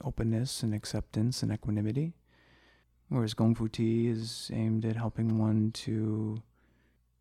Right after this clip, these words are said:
develop discernment and sensitivity and attention.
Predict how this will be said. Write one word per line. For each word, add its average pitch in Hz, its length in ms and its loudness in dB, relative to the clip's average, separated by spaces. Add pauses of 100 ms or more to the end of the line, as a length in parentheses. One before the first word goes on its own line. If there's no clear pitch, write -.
(200)
develop 117 400 2
discernment 110 840 2
and 104 400 -2 (680)
sensitivity 110 960 0 (960)
and 113 100 -2
attention. 107 640 -2